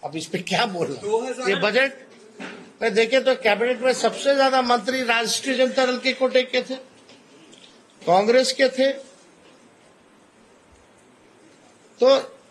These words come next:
Speaker 1: हम ही मंत्रियों का साइन जो हम ही लोगों ने भेजा। खैर ये बातें अलग हैं, लेकिन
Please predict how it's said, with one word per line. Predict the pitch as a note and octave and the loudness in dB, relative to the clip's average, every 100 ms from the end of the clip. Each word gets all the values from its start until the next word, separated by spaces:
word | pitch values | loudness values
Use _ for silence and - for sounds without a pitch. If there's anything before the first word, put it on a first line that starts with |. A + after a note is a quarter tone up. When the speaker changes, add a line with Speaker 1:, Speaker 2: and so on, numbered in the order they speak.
| _ _ - | _ _ -16
Speaker 1:
हम | - D#3+ | -6 0
ही | G#3+ E4 | 2 4
मंत्रियों | D#4+ C#4+ A3 B3+ A#3 | 4 2 0 2 2
का | A#3 | 2
साइन | - F#3+ F3 F3+ D#3 | 0 0 0 -2 -4
जो | D#3 D#3+ C3 - - _ _ _ _ _ _ _ _ _ _ | -6 -6 -8 -14 -20 _ _ _ _ _ _ _ _ _ _
हम | D#3+ G3+ | -2 2
ही | D4+ | 4
लोगों | D4+ A#3 G#3+ | 4 4 2
ने | E3+ - - - _ _ _ _ _ C3+ | -2 -4 -14 -20 _ _ _ _ _ -4
भेजा। | D3+ D3 C3+ - - _ _ _ _ _ _ - - _ _ - - | -2 -2 -4 -10 -20 _ _ _ _ _ _ -20 -20 _ _ -20 -12
खैर | - G3 B3 | 0 2 2
ये | C4 B3 | 2 0
बातें | F#3+ G#3 G3+ A#3 | 2 0 2 2
अलग | F#3+ G3 F3+ | 4 2 0
हैं, | D#3 D#3+ - - - _ _ _ _ _ _ _ _ _ _ D3+ | -6 -8 -10 -20 -20 _ _ _ _ _ _ _ _ _ _ -4
लेकिन | F3 F3 A3+ A3+ | -2 2 2 2